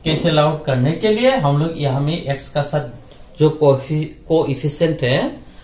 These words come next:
उसी coefficient को हम लोग लिया है। coefficient जो भी हो उसी number को ही हम लोग लेंगे, दूसरा number नहीं लेंगे। दूसरा number क्या,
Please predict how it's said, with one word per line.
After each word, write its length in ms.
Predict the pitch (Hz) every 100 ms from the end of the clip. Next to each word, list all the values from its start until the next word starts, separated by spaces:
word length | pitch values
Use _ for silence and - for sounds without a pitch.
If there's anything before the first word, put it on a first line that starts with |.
| - - 147
उसी 360 | 143 - 185 208 -
coefficient 920 | 135 135 - - 127 123 135 139 -
को 120 | 143 196 262 - - - -
हम 200 | 113 110
लोग 160 | 110
लिया 260 | 110 98 95
है। 200 | 90 92 - - - - - -
coefficient 920 | 208 240 - 156 208 196 208 190 131
जो 180 | 180 233
भी 160 | 226 185
हो 160 | 123 - - - - -
उसी 320 | 202 - 220 247 - - - - - - - - - - - - -
number 400 | 120 110 117 147 147
को 120 | 160 151
ही 160 | 180 202 285
हम 140 | 131 113
लोग 140 | 123 110
लेंगे, 340 | 101 95 92 - -
दूसरा 240 | 135 185
number 220 | 170 165
नहीं 200 | 165 139
लेंगे। 320 | 139 113 92 - - - - - -
दूसरा 260 | 110 143
number 220 | 147 156 170
क्या, 200 | 180 196